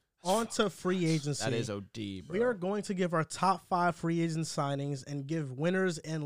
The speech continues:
Speaker 1: losers as well. Now, I'll start with number five.
Speaker 2: Okay.
Speaker 1: Number five, I have Alan Lazard to the New York Jets, four years, forty-four million dollars.
Speaker 2: You made me feel good about who I have at five,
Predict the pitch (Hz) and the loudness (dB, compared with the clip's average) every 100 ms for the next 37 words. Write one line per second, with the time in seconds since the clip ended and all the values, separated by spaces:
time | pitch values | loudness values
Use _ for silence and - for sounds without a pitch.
0 | 143 156 160 156 139 143 143 131 131 101 | -2 0 0 -2 -4 -4 -6 -6 -10 -10
1 | - _ _ _ 156 160 120 - _ _ | -14 _ _ _ -4 -2 -4 -10 _ _
2 | _ - 175 226 - 208 202 170 170 - | _ -2 2 2 0 0 2 0 -2 -2
3 | 180 139 104 - _ - - 123 143 151 | 0 0 -4 -16 _ -12 -8 -8 -4 0
4 | 185 226 - 202 208 196 147 139 151 147 | 4 4 2 2 6 6 4 2 0 2
5 | 151 139 - - 139 165 190 196 180 160 | 2 0 -4 -10 -2 0 2 2 2 0
6 | 135 151 160 131 101 - - _ _ _ | 0 2 2 0 -6 -16 -20 _ _ _
7 | - 175 151 151 190 190 190 170 135 170 | -2 0 0 2 2 4 2 0 0 2
8 | 175 - - 175 185 208 196 196 196 - | 2 0 -4 2 4 6 4 4 4 2
9 | - 175 190 180 - 185 175 160 170 170 | 0 4 4 2 0 2 4 4 4 4
10 | 170 156 143 165 160 120 147 160 165 156 | 0 -2 0 2 2 2 4 6 6 4
11 | 143 135 127 117 117 123 117 110 110 - | 2 4 4 4 4 4 4 4 0 0
12 | 98 87 - | 0 0 -8